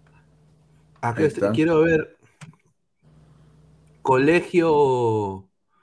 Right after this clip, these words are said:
Speaker 1: quiero ver a qué, en qué, a qué colegio ha ido, porque eso, eso se ve, o sea, aunque dice que se hizo formado en el Esther Grande de Ventín, bueno, ve, habrá ido a la academia de ahí, ¿no? O sea,
Speaker 2: Sí,
Speaker 1: después del
Speaker 2: acá lo que
Speaker 1: colegio
Speaker 2: dice
Speaker 1: se va a la
Speaker 2: acá es
Speaker 1: academia.
Speaker 2: Academia Oscar Ibáñez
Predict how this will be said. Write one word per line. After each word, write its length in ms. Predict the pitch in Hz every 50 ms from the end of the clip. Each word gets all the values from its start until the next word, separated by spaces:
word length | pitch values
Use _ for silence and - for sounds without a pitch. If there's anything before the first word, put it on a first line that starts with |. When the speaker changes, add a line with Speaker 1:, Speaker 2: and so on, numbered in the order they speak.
| _ _ _ _ _ _ _ _ _ _ -
Speaker 1:
quiero 240 | - 175 180 175 175
ver 120 | 185 180
a 60 | 160
qué, 120 | - - 139
en 80 | 123
qué, 140 | 117 147 139 127
a 100 | 127 -
qué 140 | 175 165
colegio 400 | - 170 156 156 160 - - 147
ha 60 | 143 160
ido, 240 | 185 175 143 123
porque 200 | 120 123 120 151
eso, 160 | 165 185 196 143
eso 200 | 170 165 202 190
se 160 | - 156 139
ve, 280 | 147 185 247 247 175
o 60 | 139 131
sea, 460 | - - 143 139 131 127 123 120 120
aunque 520 | - - 135 139 127 - 143 135 135 139 135 - -
dice 240 | - 185 175 208 190
que 100 | 185 156
se 100 | - 160
hizo 180 | 156 175 185 180
formado 300 | 185 185 180 185 190 196
en 40 | 185
el 60 | 147 143
Esther 180 | - 175 165
Grande 360 | 180 180 180 180 185 185 180 175
de 40 | 165
Ventín, 480 | 151 139 139 143 - 196 196 185 160 151
bueno, 320 | - - 180 160 147 143
ve, 160 | 143 139 139 135
habrá 360 | 131 131 131 139 143 156 165
ido 180 | 165 175 175 175
a 40 | 170
la 100 | 160 147
academia 480 | - 139 127 135 156 160 156 156 147
de 100 | 135 127
ahí, 220 | 127 147 180 170 147
¿no? 340 | 135 131 139 165 220 - _ _ _ _ _ _ _ _ _ _ _ _ _ -
O 40 | -
sea, 160 | - 127 131
Speaker 2:
Sí, 60 | 123
Speaker 1:
después 240 | 113 107 - 151 123
del 80 | 123 -
Speaker 2:
acá 180 | 170 180 -
lo 160 | - - -
que 0 |
Speaker 1:
colegio 140 | 151 160 -
Speaker 2:
dice 160 | 214 - -
Speaker 1:
se 20 | 196
va 60 | 160
a 20 | 151
la 180 | 180 190 214 226
Speaker 2:
acá 120 | 220 135 139
es 160 | 147 143 135
Speaker 1:
academia. 200 | 127 123 117 117
Speaker 2:
Academia 560 | 117 131 139 156 170 170 170 170 170 170 -
Oscar 340 | - 143 127 127 180 165 151
Ibáñez 720 | 139 135 139 147 151 151 151 156 160 165 185 - - -